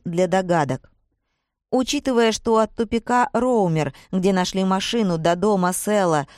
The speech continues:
в Гроув Плейс пешком идти восемнадцать минут,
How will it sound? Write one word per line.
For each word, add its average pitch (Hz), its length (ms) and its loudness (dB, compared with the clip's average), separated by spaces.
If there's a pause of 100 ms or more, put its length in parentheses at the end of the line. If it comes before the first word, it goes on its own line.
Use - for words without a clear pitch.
(140)
в 185 200 0
Гроув 190 460 2
Плейс 196 560 0
пешком 196 520 -2
идти 185 340 -4
восемнадцать 170 720 -2
минут, 170 400 -2